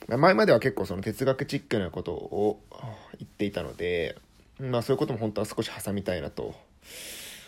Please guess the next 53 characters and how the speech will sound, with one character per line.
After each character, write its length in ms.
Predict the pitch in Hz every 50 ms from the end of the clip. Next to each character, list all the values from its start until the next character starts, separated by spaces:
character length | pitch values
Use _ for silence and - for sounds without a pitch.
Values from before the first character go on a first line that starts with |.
| - -
思 140 | 117 117
っ 40 | 107
て 100 | - -
お 60 | 90
り 60 | 87 80
ま 160 | 76 - -
す。 440 | - - - - - - - - - - - - - - -
は 160 | - - 87
い。 100 | - - _ - - - - - - - - - - - - - - _ _ -
で、 680 | 107 131 131 131 135 135 135 135 135 131 131 127 131 131 - - - - - - _ _ -
え 200 | 113 117 120 113
ー 40 |
っ 0 |
と 100 | - -
で 100 | - 82 76
す 60 | -
ね、 280 | 76 80 80 73 - - - _ _ _ _ _ _ _ _ _ - - _ -
ま 140 | 127 127 120
あ、 40 | 117
本 180 | 143 185 202
日 180 | 185 151 - 120
は、 320 | 104 92 85 76 - - - - - _ _ _ _ _ - - - - - -
最 280 | - - 160 170 185 -
近 160 | 202 196 175
ち 40 | -
ょ 20 |
っ 20 | -
と 80 | 151
ハ 140 | - - 113
マ 100 | 113 113
っ 20 | - - - - - - -
て 80 | 139
い 180 | 135 131 127 123
る、 380 | 127 135 135 135 135 131 - - - -
ま 160 | 127 120 107
あ、 20 | 95
ド 80 | 107
ラ 160 | 101 107 117
マ 120 | 117 120 120
と 80 | 120
い 40 | 120
う 40 | 107
の 80 | 90 78
が 220 | 71 60 55 - -
あ 100 | - -
り 80 | 92
ま 80 | 92 95
し 100 | - -
て、 400 | - 98 98 95 92 87 69 55 - - - - - - - - - - - - - - _ _ _ _ _ _
半 180 | - - 143 151
沢 140 | 147 147 139
直 180 | 139 131 117
樹 300 | - - - 85 65 -